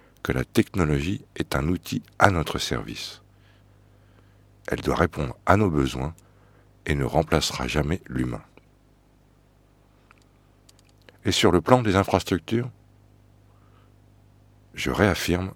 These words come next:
la continuité de la politique qui a été menée par Pascal Clément et Bernard Bonne sur l'A quarante-cinq. Cette autoroute est essentielle pour désengorger le sud du département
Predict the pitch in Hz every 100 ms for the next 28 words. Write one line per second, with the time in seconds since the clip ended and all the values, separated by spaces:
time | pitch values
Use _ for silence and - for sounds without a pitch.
0 | - - 117 120 113 104 87 80 - 95
1 | 69 58 - - 101 78 - 90 - -
2 | - - _ - 71 64 - 65 80 73
3 | 82 85 _ _ _ _ - 60 - 90
4 | - 95 80 67 69 69 82 - - -
5 | _ - 64 87 80 67 62 67 82 -
6 | - - - _ - - 62 69 90 -
7 | 58 60 - 53 - - - _ _ _
8 | _ _ - - _ _ _ _ _ _
9 | _ _ _ _ _ _ _ _ - -
10 | - - - 113 - - - - 120 -
11 | 82 - 82 101 - - - - - -
12 | 65 113 98 95 85 80 90 80 62 -
13 | 127 90 87 80 - 71 - 65 73